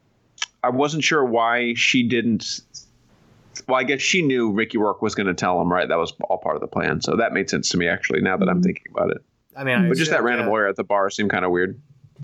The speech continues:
Speaker 2: Yeah. I, I, I think that this movie felt, I mean, there were a lot of complexities and subtleties to it, but I, I never, f-, I didn't find it as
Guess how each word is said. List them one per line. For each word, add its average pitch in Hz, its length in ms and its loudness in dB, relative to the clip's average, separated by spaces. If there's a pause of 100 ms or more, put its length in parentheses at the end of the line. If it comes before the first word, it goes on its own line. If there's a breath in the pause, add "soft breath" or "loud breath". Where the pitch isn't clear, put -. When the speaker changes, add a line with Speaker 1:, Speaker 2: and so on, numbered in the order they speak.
(920)
Speaker 2:
Yeah. 185 220 2 (2000 loud breath)
I, 381 280 2 (720)
I, 320 200 2
I 330 120 4
think 480 280 0
that 285 240 2
this 269 240 2
movie 247 380 2
felt, - 640 0 (840)
I - 40 0
mean, 247 140 4
there 349 160 6
were 392 120 6
a 285 100 6
lot 254 260 4
of 233 280 -2 (640)
complexities 240 800 0
and 226 100 4
subtleties 247 420 2
to 302 120 2
it, 294 140 -2
but 226 100 2
I, 220 220 0
I 226 140 2
never, 240 380 2
f-, - 300 -8
I 240 100 2
didn't 269 220 2
find 240 240 0
it 196 100 2
as 185 200 0